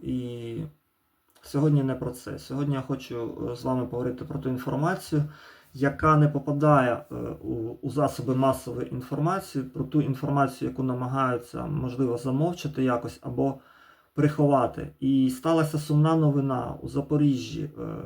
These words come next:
сина адвокатки, е, яку звуть, е, Людмила Петрова, е,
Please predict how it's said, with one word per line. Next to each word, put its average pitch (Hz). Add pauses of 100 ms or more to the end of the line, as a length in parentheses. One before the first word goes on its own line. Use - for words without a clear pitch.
(260)
сина -
адвокатки, 131 (400)
е, 120
яку 143
звуть, 139
е, 123 (100)
Людмила 139
Петрова, 131 (500)
е, 98